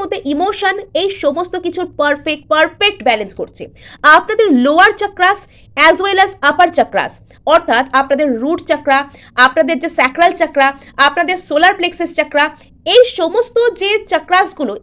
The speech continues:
এগুলোও হিল হচ্ছে। তার সাথে সাথে আপনাদের হার্ট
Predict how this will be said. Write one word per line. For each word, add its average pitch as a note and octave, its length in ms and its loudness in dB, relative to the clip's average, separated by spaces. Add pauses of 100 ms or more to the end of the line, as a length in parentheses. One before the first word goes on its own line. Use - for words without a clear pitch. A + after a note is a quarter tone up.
এগুলোও F4 400 -2
হিল F4+ 220 -2
হচ্ছে। E4+ 260 -6 (400)
তার F#4+ 240 4
সাথে C4+ 280 -4
সাথে F#4 180 -4 (180)
আপনাদের D4+ 360 -2
হার্ট B3 200 0